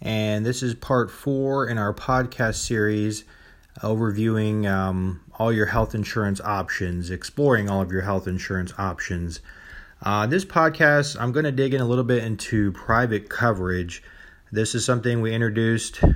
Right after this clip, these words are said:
on the last one, uh, podcast three, and most people are pretty unfamiliar of, uh, private coverage, so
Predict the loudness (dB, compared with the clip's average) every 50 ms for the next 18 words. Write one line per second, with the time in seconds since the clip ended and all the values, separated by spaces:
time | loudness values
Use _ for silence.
0 | 4 0 0 0 0 0 0 2 2 2 2 2 0 -2 -2 0 2 2 2 0
1 | 0 -2 -4 -6 -8 -4 -4 -2 -2 -2 -4 -4 -2 0 0 0 0 0 -2 -2
2 | -4 -6 -2 0 0 2 2 2 2 2 0 -2 -6 -18 -20 -20 -20 -20 -20 -20
3 | -20 -10 -4 -2 0 0 2 2 0 0 0 0 -2 0 2 0 2 2 0 0
4 | -4 -6 -14 -18 -20 -20 -16 -6 -4 0 0 2 2 0 0 -2 -2 0 0 2
5 | 2 2 2 4 4 4 4 4 2 0 -2 -10 -12 -8 -2 0 2 2 2 0
6 | -2 -6 -4 -2 0 0 0 0 -2 0 0 0 0 0 -2 -6 -2 0 0 0
7 | 2 0 -2 -2 -2 -4 -2 0 0 0 0 0 0 -2 -4